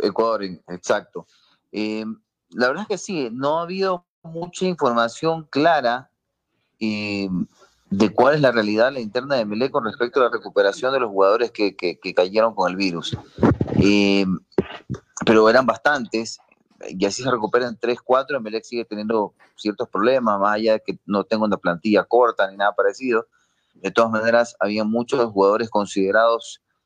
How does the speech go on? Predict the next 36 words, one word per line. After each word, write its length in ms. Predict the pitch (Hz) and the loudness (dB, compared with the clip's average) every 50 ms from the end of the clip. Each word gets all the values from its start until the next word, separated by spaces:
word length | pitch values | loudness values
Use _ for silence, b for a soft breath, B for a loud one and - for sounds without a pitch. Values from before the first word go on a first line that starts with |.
| _ _ _ _ | _ _ _ _
titulares 720 | - 104 95 - - 107 107 120 143 160 147 120 117 113 - | -4 -4 -2 0 0 2 4 4 4 4 2 0 -2 -4 -4
que 80 | - 110 | -6 -8
tenían, 520 | - 101 98 104 113 113 110 110 104 101 | -6 -8 -8 -8 -6 -6 -4 -4 -6 -6
eh, 120 | 101 95 - | -8 -10 -10
este 240 | - 101 - - 104 | -10 -10 -8 -6 -6
inconveniente, 720 | 95 101 101 104 117 139 151 131 110 98 - 165 139 135 _ _ b b b _ _ _ _ _ _ | -2 -2 0 0 0 0 0 0 0 0 -2 -2 -4 -4 _ _ b b b _ _ _ _ _ _
y 160 | - 104 104 101 | 0 2 4 4
habrá 280 | 98 101 104 113 123 - | 4 4 4 2 2 0
que 160 | - 120 113 | -2 -4 -2
ver, 300 | 117 123 131 143 - - - | -2 -2 -4 -4 -6 -8 -6
eh, 420 | 101 101 101 98 95 95 80 - - | -4 -4 -4 -4 -6 -8 -12 -14 -10
y 220 | 82 87 95 104 127 | -8 -4 0 0 2
uno, 120 | 135 139 135 - _ _ - - | 2 0 -2 -6 _ _ -8 -2
mejor, 240 | 98 104 107 104 82 | 0 0 0 0 2
mejor 200 | 104 113 120 117 | 2 2 2 0
dicho, 200 | 117 95 - 98 | 0 -2 0 0
y 60 | 101 | 0
uno 200 | 110 127 131 127 | 2 2 0 0
quiere 280 | - 135 135 135 135 120 | 0 0 2 2 2 2
seguir 460 | - 110 101 98 113 135 147 143 127 | 0 -2 -2 -2 -2 -4 -4 -2 -2
viendo 640 | 127 139 165 165 147 120 107 101 104 113 135 - _ _ _ _ _ _ _ _ _ _ _ _ _ _ _ _ _ _ - | -2 0 0 2 2 2 2 2 2 0 0 -4 _ _ _ _ _ _ _ _ _ _ _ _ _ _ _ _ _ _ 0
qué 180 | - 131 139 | 2 2 2
puede 400 | 135 - - 135 143 147 156 151 | 2 2 2 2 4 4 2 0
presentar 560 | 147 - 120 - - 107 101 98 - 120 123 | -2 -4 -4 -4 -4 -6 -4 -2 -2 -2 -2
este 200 | 127 120 - - | -2 -6 -8 -6
Emelec 280 | 101 98 98 101 117 120 | -6 -4 -4 -4 -4 -4
de 140 | 113 101 - | -6 -2 0
cara 180 | - 113 110 | 0 2 2
a 20 | 104 | 0
este 180 | - - 110 | -2 0 0
año, 260 | 123 139 127 101 90 - | 0 2 0 -2 -4 -4
porque 280 | - 82 90 - 95 | -6 -8 -6 -2 0
muchas 300 | 95 107 127 135 - - | 0 0 0 -2 -4 -2
cosas 300 | - 127 - - 135 120 | 0 0 0 0 0 -2
no 100 | 110 110 - | -2 0 2
cambió, 480 | 107 92 90 104 131 139 120 - - | 0 0 2 2 2 2 2 0 -2